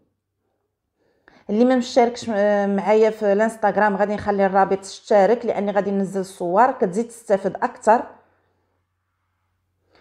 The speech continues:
وغادي نخلي لكم الرقم ديال، آه، المعلم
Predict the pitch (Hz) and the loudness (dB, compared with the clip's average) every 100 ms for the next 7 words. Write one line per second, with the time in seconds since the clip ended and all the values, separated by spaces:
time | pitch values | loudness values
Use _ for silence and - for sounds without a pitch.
0 | _ - 226 254 262 247 247 240 240 226 | _ 0 4 4 2 2 0 0 0 0
1 | 214 233 233 190 202 208 196 190 185 180 | 0 0 -2 -2 0 2 4 6 6 4
2 | 160 143 104 214 165 170 196 240 | 2 2 -2 -2 -2 0 0 -2